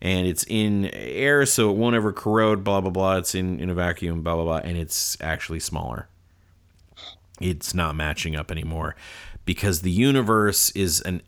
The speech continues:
entropedic bitch, and it will always have its way, and human beings can't put those kind of boundaries on it. So the meter, the thing that all of the metric system, the le meter,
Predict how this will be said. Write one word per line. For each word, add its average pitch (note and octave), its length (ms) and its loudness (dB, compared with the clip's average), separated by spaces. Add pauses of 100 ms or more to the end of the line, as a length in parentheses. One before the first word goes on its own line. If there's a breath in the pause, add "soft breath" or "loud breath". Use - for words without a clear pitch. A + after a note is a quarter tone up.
entropedic G2+ 1200 -2
bitch, F2 500 0
and F2+ 120 -2
it F2 80 -4
will E2+ 140 -2
always F2 300 2
have E2 180 -2
its D#2 160 -6
way, D#2+ 380 0 (380 soft breath)
and F2+ 100 -2
human G2 320 4
beings E2+ 540 2 (300 soft breath)
can't F2 440 -4
put E2+ 200 -4
those D#2+ 240 -2
kind D2+ 220 -4
of D2 60 -8
boundaries D2 400 -8
on D#2+ 160 -6
it. C#2+ 100 -8
So F#2+ 160 -2
the F2+ 140 0
meter, G#2+ 440 4
the F2+ 160 2
thing F3 520 2
that D3 240 2
all D#3+ 460 8
of D3 80 4
the C#3 60 4
metric C3 300 2
system, G#2+ 500 2 (440 soft breath)
the G2+ 380 2 (180 soft breath)
le F#2+ 200 4
meter, G2 680 4